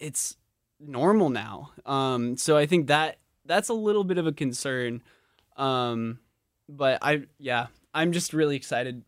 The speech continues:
for that and to kind of move forward. And I think, once again, like, as we go into the next step of our lives, like,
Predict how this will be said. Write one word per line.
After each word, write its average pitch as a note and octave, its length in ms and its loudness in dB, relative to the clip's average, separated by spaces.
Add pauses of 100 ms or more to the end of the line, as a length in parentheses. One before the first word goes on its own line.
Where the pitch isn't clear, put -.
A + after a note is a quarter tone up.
(100)
for C3+ 200 -8
that A2 300 -4
and A#2 280 -6
to C#3 120 -14
kind B2 180 -6
of B2 60 -2
move B2 260 -2
forward. B2 300 -4
And C#3 120 0
I D3+ 80 2
think, F#3 280 0
once D3+ 240 0
again, D3 260 4
like, B2 140 0
as C3+ 160 2
we C#3+ 80 2
go C3+ 200 0
into C3 360 0
the B2+ 80 -4
next B2 220 -4
step B2+ 240 -2
of C3+ 280 -8 (200)
our B2+ 100 0
lives, C3+ 420 2
like, A#2+ 300 -4